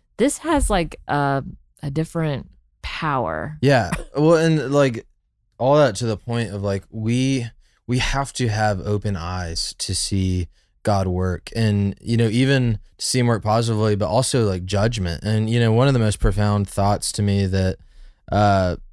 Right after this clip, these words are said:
Speaker 2: was presented to me, like, last year was, um, I was recording a podcast that towards the end of the year that is gonna be out later with Colin Hansen and Dees, and they were kinda talking about secularism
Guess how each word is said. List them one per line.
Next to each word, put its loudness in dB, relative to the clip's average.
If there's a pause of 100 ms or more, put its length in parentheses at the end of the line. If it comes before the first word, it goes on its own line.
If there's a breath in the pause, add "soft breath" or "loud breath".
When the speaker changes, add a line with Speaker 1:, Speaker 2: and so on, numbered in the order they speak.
(120)
Speaker 2:
was 2
presented -2
to -4
me, 0
like, -4
last -2
year 0
was, -2 (400)
um, 0 (140)
I 0
was 0
recording 0
a -2
podcast -2
that 0 (140)
towards -2
the 0
end 0
of 0
the 0
year 0
that -2
is -4 (420)
gonna 2
be 0
out -2
later 0 (320 soft breath)
with 0
Colin 0
Hansen 0
and -2
Dees, 0
and -2
they 0
were -2
kinda 0
talking -2
about -2 (480)
secularism 0